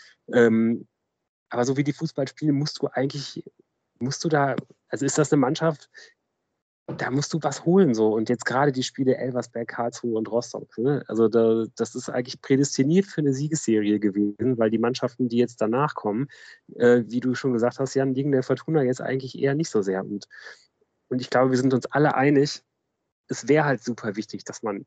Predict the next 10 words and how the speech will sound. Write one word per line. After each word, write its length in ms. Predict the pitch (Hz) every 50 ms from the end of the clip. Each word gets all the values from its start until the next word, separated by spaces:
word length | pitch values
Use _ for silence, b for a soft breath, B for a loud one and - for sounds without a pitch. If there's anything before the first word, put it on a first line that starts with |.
| _ _
jetzt 240 | - - - - -
irgendwann 300 | 117 113 117 - 113 104
mal 260 | 104 104 101 104 98
auch 140 | - - -
so 100 | - 123
eine 120 | 113 107 104
kleine 420 | - - - 107 104 107 104 98 B B B B B B B B
Serie 460 | - 107 110 113 120 120 107 104 98 98
startet, 480 | - - 101 98 98 - 107 101 -
weil 320 | 110 101 104 107 104 -